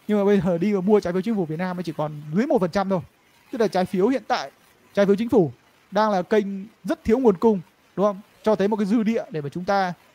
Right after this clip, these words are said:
đẩy mạnh những chính sách vĩ mô cực kỳ nhiều. Tại vì bây giờ cũng chưa cần dùng đến những kênh huy động như này, đúng không?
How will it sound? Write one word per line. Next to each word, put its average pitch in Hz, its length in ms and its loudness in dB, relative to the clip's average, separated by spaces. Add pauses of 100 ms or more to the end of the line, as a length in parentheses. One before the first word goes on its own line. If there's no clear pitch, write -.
(160)
đẩy 180 160 2
mạnh 196 180 -2
những 214 100 -6
chính 185 140 -8
sách 226 140 -6
vĩ 214 120 -6
mô 208 240 2 (160)
cực 220 140 -4
kỳ 170 100 -4
nhiều. 170 300 0 (400)
Tại 175 80 -4
vì 170 40 -2
bây 208 120 0
giờ 190 160 4
cũng 233 100 -8
chưa 294 160 0
cần 214 300 0
dùng 180 220 -2
đến 180 160 -4
những 233 140 -10
kênh 226 180 -2
huy 214 160 2
động 214 140 2
như 208 80 -2
này, 160 140 -2 (1000)
đúng 185 100 -2
không? 202 120 0